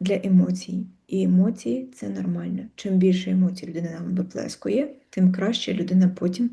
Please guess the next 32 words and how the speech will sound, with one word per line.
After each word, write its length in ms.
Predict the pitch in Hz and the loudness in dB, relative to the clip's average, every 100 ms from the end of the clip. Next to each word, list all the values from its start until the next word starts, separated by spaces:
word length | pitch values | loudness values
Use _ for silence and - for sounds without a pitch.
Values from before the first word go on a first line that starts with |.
| - | -4
буде 280 | 185 175 170 | -4 -4 -4
почуватися. 800 | 185 185 180 190 185 185 - 226 _ _ _ _ _ _ _ _ - | -8 -10 -10 -10 -12 -14 -12 -12 _ _ _ _ _ _ _ _ 0
І 340 | 226 226 226 - - 185 - _ _ | 4 6 4 2 -10 -18 -18 _ _
при 180 | 208 202 | 0 0
тому 380 | 190 240 247 233 | 2 2 4 2
спілкуванні, 800 | - 233 233 214 196 180 180 180 | 0 -4 0 0 4 4 4 0
яке 200 | 175 185 | 0 2
може 280 | 180 190 | 2 2
у 40 | 202 | -2
вас 240 | 226 - | -8 -6
виникнути 680 | 175 175 170 180 190 190 226 - - | -4 -2 -4 -4 -4 -2 -4 -6 -6
при 140 | 185 | 2
наданні 340 | 185 175 180 175 | 4 4 2 0
першої 420 | 185 226 - 247 | -4 -4 -4 -4
психологічної 760 | 214 - 220 214 208 208 185 | -4 -4 -4 -4 -6 -2 -2
допомоги 360 | 185 190 180 185 | 2 4 2 2
при 120 | - | -4
втраті, 460 | 185 196 185 185 214 - - - _ | -6 -2 -2 -2 -6 -10 -20 -20 _
якщо 320 | - 185 226 | -4 -2 0
ви 120 | 254 254 | 0 0
чуєте 460 | - 208 202 185 | 2 4 4 2
думки 340 | 190 180 185 185 | 0 2 2 -2
про 160 | - | -4
суїцид, 640 | - 208 196 - 190 180 - - - _ - | -2 -2 -2 -2 -2 -2 -6 -20 -20 _ 0
ви 120 | 190 | 4
маєте 340 | 190 202 190 | 4 4 4
не 180 | 185 185 | 6 6
соромитися 840 | - 233 214 190 185 196 - 220 | 4 0 0 0 -2 -4 -6 -6
про 240 | 220 - 180 | -6 -6 -6
це 260 | - 180 | -2 -2
спитати 480 | 185 185 185 185 185 | -2 -4 -6 -6 -4
напряму. 580 | 180 180 185 180 180 | -4 -2 2 2 2